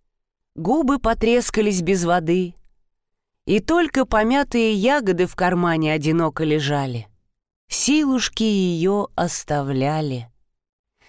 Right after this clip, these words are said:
Раскаялась она в своем поступке, глупость признавая, и стыдно пред родителями стало. Они добра для нее желали,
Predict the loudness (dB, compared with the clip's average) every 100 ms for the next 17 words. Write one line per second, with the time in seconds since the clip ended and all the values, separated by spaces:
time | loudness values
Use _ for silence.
0 | _ -20 _ -2 0 0 -2 0 2 2
1 | 2 0 0 0 0 -2 0 0 0 0
2 | -2 -2 -2 -2 -4 -6 -10 -12 _ _
3 | -20 -10 -2 2 2 2 -2 -4 -4 -2
4 | 0 0 0 0 -4 -6 -12 -20 _ _
5 | _ _ _ -2 0 0 0 0 2 2
6 | 0 0 2 2 2 0 0 2 2 2
7 | -2 -4 -4 -6 -10 _ _ _ _ _
8 | _ _ -2 2 2 2 0 0 0 2
9 | 2 2 2 2 2 0 0 0 0 0
10 | -2 -4